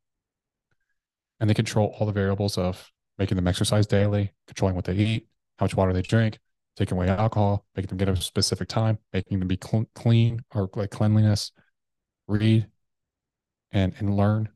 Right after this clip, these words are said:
material. And they have a drill sergeant as, as an external accountability force that drives it. And,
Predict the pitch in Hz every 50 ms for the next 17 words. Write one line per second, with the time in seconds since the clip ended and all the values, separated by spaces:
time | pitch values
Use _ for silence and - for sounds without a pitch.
0 | _ _ 101 - - 110 104 104 107 110 110 107 _ _ _ _ _ _ _ _
1 | _ _ _ _ _ _ _ _ _ _ _ _ _ _ _ _ _ _ 117 107
2 | 107 107 104 98 107 135 135 - - 107 95 90 92 92 - _ _ _ _ -
3 | 110 101 - - _ - 107 110 - _ - 123 - - - - 123 113 113 110
4 | 107 101 - _ _ _ 113 - - - 107 101 95 101 107 101 98 95 - -
5 | - 127 113 110 101 104 113 - - - - _ _ _ _ _ _ _ _ _
6 | _ _ _ - - 101 98 101 98 90 92 90 - 85 - _ _ _ _ _
7 | _ _ _ _ _ _ _ _ _ _ _ _ _ _ _ _ _ - 110 110